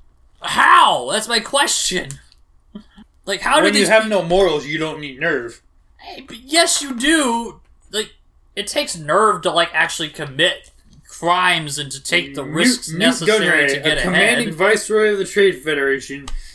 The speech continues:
Speaker 2: Newt Gunray wields great authority and is willing to kill mm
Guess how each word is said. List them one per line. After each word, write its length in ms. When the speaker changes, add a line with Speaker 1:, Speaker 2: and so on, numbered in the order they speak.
Speaker 2:
Newt 240
Gunray 420
wields 220
great 260
authority 800
and 180
is 160
willing 360
to 80
kill 420
mm 400